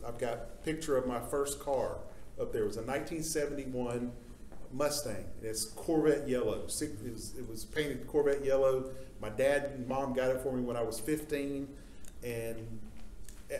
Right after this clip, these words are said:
and really and truthfully, the reason my dad got this, and, and I hope he won't hear this, but,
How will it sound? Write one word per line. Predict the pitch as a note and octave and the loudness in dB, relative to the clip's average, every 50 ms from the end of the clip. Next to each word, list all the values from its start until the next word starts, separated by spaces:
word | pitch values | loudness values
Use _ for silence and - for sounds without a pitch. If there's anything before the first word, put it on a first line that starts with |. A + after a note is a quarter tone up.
| - - | 0 4
and | D#3 D#3 D#3 D#3 D#3+ | 4 6 6 10 12
really | A3 B3 A3+ G3 - - | 12 12 12 12 10 10
and | D3 - | 4 6
truthfully, | - F#3+ F#3 F#3 - D3 C3 | 8 8 8 8 8 4 4
the | B2+ | 4
reason | B2+ D#3 F#3 G3+ F#3 F3 | 6 6 6 6 6 6
my | D#3 C#3+ | 2 2
dad | C3+ C#3 C#3 C3+ B2+ - | 4 6 6 6 6 6
got | C#3 C3+ C3+ C3+ - | 4 4 4 4 2
this, | A#2+ A2 G#2+ - - | 0 0 0 -2 -2
and, | A#2 A#2 A2+ A2+ - | -4 -6 -6 -6 -6
and | B2+ A#2+ | -6 -6
I | A#2 | -2
hope | B2 D3 D3 - | -2 -2 -2 -2
he | C#3 | -2
won't | B2 A#2 A2+ - | -2 -4 -4 -4
hear | - D3 C#3 B2+ | -2 -2 -2 0
this, | A#2 G#2 G2+ - | 0 0 -2 -2
but, | - - A2+ - - | 2 2 2 2 2